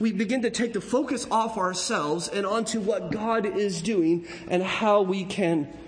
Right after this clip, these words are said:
join him. I think the typical Christian, if you were to ask the typical Christian, "Tell me the essence of Christianity." And we would say something like, "Well, the essence of Christianity is God loves me and God sent his son Jesus Christ to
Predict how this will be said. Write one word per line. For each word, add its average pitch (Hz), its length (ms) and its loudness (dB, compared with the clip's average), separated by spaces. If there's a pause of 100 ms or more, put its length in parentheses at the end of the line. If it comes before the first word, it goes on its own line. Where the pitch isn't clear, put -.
(180)
join 170 380 2
him. - 260 -8 (1300)
I 202 80 0
think 214 160 0
the 208 60 4
typical 247 480 -2
Christian, 180 400 -2
if 151 120 -4
you 208 80 -4
were 214 80 -2
to - 80 -2
ask 214 260 -2
the 226 60 -4
typical 214 420 -4
Christian, 170 340 -6
"Tell 269 120 -2
me 339 80 -2
the 226 200 -2
essence 180 400 -4
of 135 60 -10
Christianity." 151 720 -6 (1040)
And 196 120 -4
we 302 100 0
would 339 120 0
say 262 160 0
something 220 360 -2
like, 180 220 0
"Well, 196 120 -2
the 196 120 -2
essence 277 320 0
of 233 80 -6
Christianity 175 400 0
is 190 100 -2
God 202 260 0
loves 147 320 -2
me 175 200 2
and 156 180 -2 (220)
God 190 240 2
sent 196 180 0
his 180 180 0
son 180 200 0
Jesus 170 380 -2
Christ 165 440 2
to 175 200 2